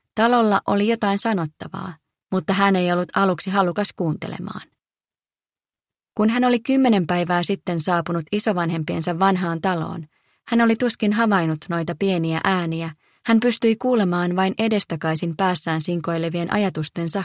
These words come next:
huminan. Vasta muutamien päivien kuluttua, kun hänellä ei ollut enää mitään ajateltavaa, hän tajusi talon kertovan hänelle asioita.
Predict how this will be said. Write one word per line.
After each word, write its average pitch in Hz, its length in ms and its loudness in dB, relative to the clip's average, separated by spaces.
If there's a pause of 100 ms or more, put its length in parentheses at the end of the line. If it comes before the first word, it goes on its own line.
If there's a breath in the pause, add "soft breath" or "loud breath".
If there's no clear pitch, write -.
huminan. 165 440 -4 (1300)
Vasta 190 280 2
muutamien 190 560 4
päivien 180 420 2
kuluttua, 170 600 -2 (180)
kun 180 140 0
hänellä 185 400 4
ei 202 160 2
ollut 202 200 0
enää 208 200 4
mitään 208 340 2
ajateltavaa, 156 800 0 (720)
hän 226 160 2
tajusi 262 300 0
talon 233 340 2
kertovan 170 460 0
hänelle 180 340 -2
asioita. 175 640 -6